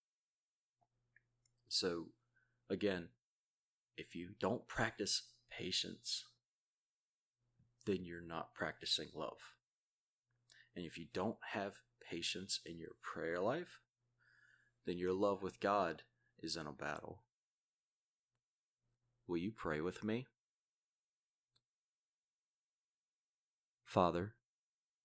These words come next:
thank you for the chance to share your love to the world. Thank you for your Son who gave us his life,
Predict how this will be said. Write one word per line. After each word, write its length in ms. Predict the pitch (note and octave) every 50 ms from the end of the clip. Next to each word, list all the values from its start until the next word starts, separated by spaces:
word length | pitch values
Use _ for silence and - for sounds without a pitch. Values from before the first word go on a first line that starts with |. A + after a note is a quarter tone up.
| _ _ _ _ _ _ _ _ -
thank 440 | - - - G2+ F#2+ G#2 - - -
you 320 | D#2+ D#2 D2 D2+ E2+ F2+ - - -
for 200 | - - E2 D2
the 80 | D2+
chance 440 | - - - E2 D2+ D2+ C#2+ - -
to 380 | - - - C#2+ D2 D2+ D#2 - - - _ _ _ _ _ _
share 560 | - - - - - C#2+ D2 D#2 D#2 D#2 D#2
your 280 | D2+ D2+ D2+ D#2+ E2 D#2
love 500 | D2+ D2+ D2+ D2 D2+ D2 - - - - _ _ _ _
to 160 | - E2 D#2+
the 80 | - D2+
world. 480 | C#2+ C#2+ D2 D2+ C#2+ D#2 E2 - - _ _ _ _ _ _ _ _ _ _ _ _ _ _ _ _ _ _ _ _ _ _ _ _ _ _ _ _ _ -
Thank 340 | - G2 F2+ F#2+ - - -
you 340 | E2+ E2 D#2 D#2+ F2+ F#2 - -
for 240 | - - D#2+ D#2+
your 160 | D#2+ D2+ D2+ D2
Son 580 | - - - - E2+ E2+ D#2+ D2+ D2+ F2+ G#2 - _ _ _ _ _ -
who 80 | - D2
gave 340 | - - D2 D2 C#2+ D#2
us 460 | D2+ - - - - - - - - - _ _ _ _ _ _ _ _
his 260 | _ E2 D#2 D#2 - E2
life, 600 | D#2 D#2 D#2+ E2 D2 C#2+ C#2 - - - -